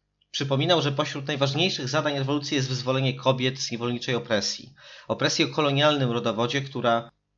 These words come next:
była ochoczo podtrzymywana przez, e, reżim Gary'ego. Za czasów dyktatora, któremu królowa Elżbieta druga, mm, formalnie wciąż zwierzchniczka Grenady, nadała tytuł szlachecki, bezrobocie kobiet osiągnęło dramatycznie wysoki poziom.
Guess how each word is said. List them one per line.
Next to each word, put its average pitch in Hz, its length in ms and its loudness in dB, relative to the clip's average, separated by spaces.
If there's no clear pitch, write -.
była 120 280 4
ochoczo 131 680 2
podtrzymywana 127 680 2
przez, - 380 -4
e, 107 240 0
reżim 117 300 0
Gary'ego. 104 580 -2
Za 117 100 -4
czasów 151 260 -2
dyktatora, 151 440 2
któremu 127 480 0
królowa 131 320 2
Elżbieta 127 360 0
druga, 107 560 -2
mm, 98 240 -4
formalnie 120 480 2
wciąż 143 320 -2
zwierzchniczka 113 640 -4
Grenady, 104 600 -2
nadała 120 240 4
tytuł 120 240 -6
szlachecki, 117 640 -4
bezrobocie 131 640 0
kobiet 139 500 0
osiągnęło 131 420 0
dramatycznie 131 600 0
wysoki 113 320 -8
poziom. 101 500 -6